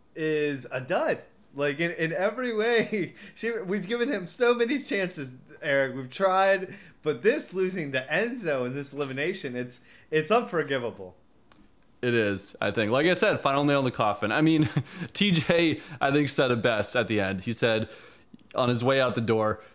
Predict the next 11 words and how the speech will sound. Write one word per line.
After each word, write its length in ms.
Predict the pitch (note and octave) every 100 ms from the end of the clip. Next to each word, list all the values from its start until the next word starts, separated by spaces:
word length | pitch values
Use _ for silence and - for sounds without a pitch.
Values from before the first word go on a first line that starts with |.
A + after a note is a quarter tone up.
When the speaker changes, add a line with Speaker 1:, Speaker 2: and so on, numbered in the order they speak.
| -
Speaker 2:
"You 220 | A#2+ E3+
were 160 | F3 D#3
definitely 880 | A#2+ D3 D3 E3 D3 D3 D3 D3 -
a 120 | B2
competitor." 800 | - B2+ B2 A2 G#2+ G2 F#2+ - - - -
And 100 | B2+
I 60 | C3+
think 240 | D#3+ D#3
what 280 | C#3 C#3+ C3
was 140 | C3
cut 460 | - - E3 B2+